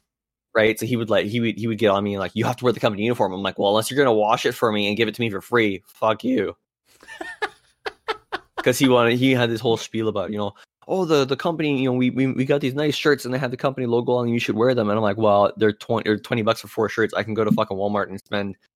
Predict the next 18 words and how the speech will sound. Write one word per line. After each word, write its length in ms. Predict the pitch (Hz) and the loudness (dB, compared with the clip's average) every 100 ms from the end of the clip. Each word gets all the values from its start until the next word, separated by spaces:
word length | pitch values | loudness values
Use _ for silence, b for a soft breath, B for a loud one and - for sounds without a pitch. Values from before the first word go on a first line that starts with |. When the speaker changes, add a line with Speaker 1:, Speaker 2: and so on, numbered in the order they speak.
| _ | _
Speaker 1:
sixteen 400 | - 110 117 110 | -6 -6 -4 -2
bucks 220 | 104 101 - | 0 -2 -4
for, 200 | 98 - _ _ _ _ _ _ _ | -8 -10 _ _ _ _ _ _ _
you 140 | 110 92 | -6 -6
know, 180 | 87 - _ | -8 -12 _
six 300 | - 120 107 | -4 -2 0
white, 360 | 98 113 - - | 0 0 -2 -4
just 180 | 110 | -2
plain 220 | - 107 101 | 0 2 2
white 180 | 92 | 0
t-shirts. 480 | - 113 - 76 - - | 0 0 0 -4 -6 -12
Speaker 2:
Yeah. 260 | 104 92 - _ _ _ 110 | -10 -12 -16 _ _ _ -4
Speaker 1:
And 80 | 104 | 0
they're 60 | 113 | 0
more 160 | 104 | 0
comfortable." 500 | - 104 - 87 107 _ _ _ _ _ _ _ | 0 -4 -4 -10 -12 _ _ _ _ _ _ _
Speaker 2:
I, 140 | 123 156 | -8 -6
Speaker 1:
And, 500 | 151 98 95 92 | -2 -2 0 -2